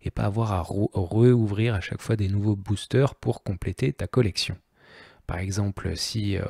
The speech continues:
au fur et à mesure des sets, tu as huit ou douze, euh, Evolving Wild des, euh, terrains communs dans,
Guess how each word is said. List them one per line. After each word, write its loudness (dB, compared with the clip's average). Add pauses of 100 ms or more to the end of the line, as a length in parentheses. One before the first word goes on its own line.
(100)
au 0
fur -2
et 0
à 0
mesure 0
des -4
sets, -2
tu -6
as -2
huit -4
ou 0
douze, 2 (520)
euh, -2 (220)
Evolving 0
Wild 0 (240)
des, -4
euh, -6
terrains -4
communs -2
dans, 0